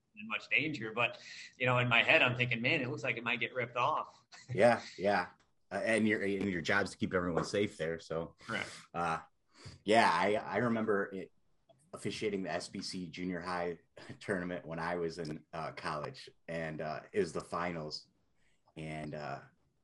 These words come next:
Speaker 2: I, I stopped, uh, I stopped a, a move. A kid was going into criteria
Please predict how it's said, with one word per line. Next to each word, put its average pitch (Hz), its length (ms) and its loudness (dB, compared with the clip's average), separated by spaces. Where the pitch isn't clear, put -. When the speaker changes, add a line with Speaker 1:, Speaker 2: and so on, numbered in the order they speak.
Speaker 2:
I, 82 80 -6
I 76 200 -8
stopped, - 440 -4
uh, 85 40 -4
I 80 120 -6
stopped - 320 -6
a, 85 140 -4
a 80 120 -8
move. 95 320 -2
A - 40 -12
kid 131 160 0
was - 80 -10
going 101 200 0
into 92 160 -4
criteria 82 760 -4